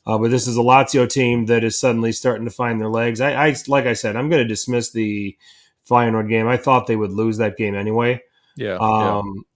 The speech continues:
Speaker 1: you know, they, Milan had the two nil loss at, at Milan,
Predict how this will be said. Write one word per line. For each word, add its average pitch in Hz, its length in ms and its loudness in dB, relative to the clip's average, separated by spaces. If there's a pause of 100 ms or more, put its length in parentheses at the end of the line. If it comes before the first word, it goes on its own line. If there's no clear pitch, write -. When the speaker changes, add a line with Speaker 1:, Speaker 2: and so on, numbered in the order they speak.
(100)
Speaker 1:
you 120 120 -2
know, 113 140 0
they, 117 340 0
Milan 131 540 0
had 131 280 0
the 127 280 2
two 147 240 0
nil 135 240 2
loss 123 640 2 (380)
at, 127 180 0 (160)
at 120 220 -8
Milan, 117 580 -2